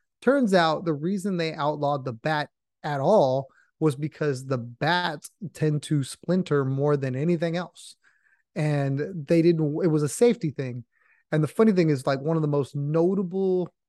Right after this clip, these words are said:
Astro hating Twitter bloggers out there, Dan Clark. Everybody knows him. He's an Oriole fan, world-renowned Astro hater blogger.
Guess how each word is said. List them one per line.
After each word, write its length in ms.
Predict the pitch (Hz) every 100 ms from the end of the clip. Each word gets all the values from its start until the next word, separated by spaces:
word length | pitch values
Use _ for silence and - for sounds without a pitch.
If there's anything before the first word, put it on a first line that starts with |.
| _ _ _ _ _ -
Astro 640 | 156 156 - - 165 151
hating 760 | 127 127 165 165 160 156 160 -
Twitter 560 | - 165 156 151 151
bloggers 800 | 135 123 139 139 139 131 143 131 -
out 240 | 135 135 127
there, 160 | 113
Dan 320 | 107 165 185
Clark. 400 | - 139 - _ _ _ _ -
Everybody 500 | 190 220 202 185 175
knows 260 | 156 147 139
him. 220 | 147 139 _ _ _
He's 140 | 165 147
an 80 | 151
Oriole 280 | 190 185
fan, 520 | 175 160 151 147 147 139 _ _ _ _ -
world-renowned 1400 | 151 160 156 160 190 208 208 170 180 165 156 151 147 143 - _ -
Astro 500 | 139 - - 143 127
hater 500 | 143 127 123 127 117
blogger. 480 | 139 123 117 117